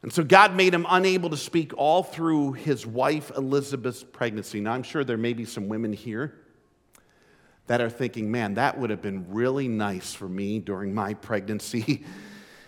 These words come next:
If my husband wasn't able to speak during that, that would have been a big help to me. And he was unable to speak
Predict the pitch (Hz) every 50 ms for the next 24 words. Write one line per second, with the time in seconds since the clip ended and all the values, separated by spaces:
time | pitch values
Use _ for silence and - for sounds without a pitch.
0 | - - _ _ _ _ 101 107 - 110 117 120 123 110 - 120 117 117 117 117
1 | 107 107 113 113 110 113 107 107 110 107 107 110 101 101 - - - - 107 98
2 | - - - 110 95 98 101 107 107 104 101 98 104 107 - - 107 117 - 113
3 | 113 113 113 104 95 107 101 101 95 82 110 104 95 - 98 104 101 - - -
4 | - 104 101 104 104 101 98 101 - - 127 107 104 113 104 - - - - 123
5 | 143 175 190 185 - - 170 165 156 139 151 147 - - 139 - - - - 127
6 | 117 107 -